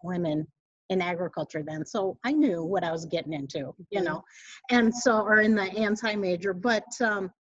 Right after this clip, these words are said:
Speaker 1: it never really bothered me. I never felt like I didn't fit in with other people, with
Speaker 2: Mm-hmm.
Speaker 1: other guys. You know, it was always me and the guys at meetings,
Speaker 2: Mm-hmm.
Speaker 1: you know, so, um, and then the longer you're in it,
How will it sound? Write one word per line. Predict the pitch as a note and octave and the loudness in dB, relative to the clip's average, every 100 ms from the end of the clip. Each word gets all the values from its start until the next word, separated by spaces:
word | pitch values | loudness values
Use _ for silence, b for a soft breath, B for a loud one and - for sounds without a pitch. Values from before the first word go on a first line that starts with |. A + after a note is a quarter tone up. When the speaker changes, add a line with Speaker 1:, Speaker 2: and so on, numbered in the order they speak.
| _ _ _ | _ _ _
Speaker 1:
it | C#4+ C4 | -2 2
never | C4 C#4+ D#4+ | 2 2 2
really | D#4 D4+ C#4+ | 0 0 0
bothered | E3 E3 G3+ A3+ | -2 -2 -2 0
me. | A#3 B3 C4 C#4 - - | 0 0 0 -2 -6 -6
I | F#3 | -2
never | F#3+ G3+ A3+ A3+ C4 C4 - _ _ F#3 _ _ _ - | 0 0 0 0 0 0 -4 _ _ _ _ _ _ -2
felt | G#3 G#3+ G#3 | 0 0 -2
like | G3+ F#3+ | -6 -4
I | F3+ | -4
didn't | F3 F3 G3 G3+ - | -4 -2 -2 -2 -2
fit | G#3 G3 | 0 2
in | G3 G3+ | 2 2
with | F3 G#3 | 0 0
other | F3+ F#3+ F3+ E3+ - _ _ _ - | 0 0 0 -2 -12 _ _ _ -8
people, | F3 - G3+ B3 - | -6 -2 0 -2 -2
with | A3 G#3+ | -2 0
Speaker 2:
Mm-hmm. | B3 | 2
Speaker 1:
other | A3 | 2
guys. | F3+ G3 D#3+ E3 F#3+ A3+ - - | 0 -2 -2 -2 -4 -6 -10 -2
You | C#4 | 0
know, | C4 | 2
it | |
was | A#3 | 2
always | C4 B3+ G#3+ | 0 0 -2
me | A3 | -2
and | A3 G#3 | 0 -2
the | |
guys | F#3 F3+ F#3+ | -2 -2 -2
at | G3+ - | -4 -6
meetings, | F3 F3 G3+ C4 A3 | -8 -6 -4 -6 -8
Speaker 2:
Mm-hmm. | F#3+ F#3+ F#3+ - | -12 -10 -8 -2
Speaker 1:
you | G#3+ | -2
know, | F#3+ F#3 | 0 -4
so, | - B3+ A3 G#3 - B B - | -2 0 2 0 -4 B B 0
um, | A3+ A3+ A#3 | 2 2 2
and | B3+ C4 | 4 4
then | C#4+ B3 | 4 2
the | A3 | 0
longer | G3+ A#3 A#3+ B3+ B3+ | -2 -2 -4 -2 -2
you're | A3+ G#3+ G#3 | 0 0 0
in | F#3+ G3+ | 0 2
it, | A#3+ | 0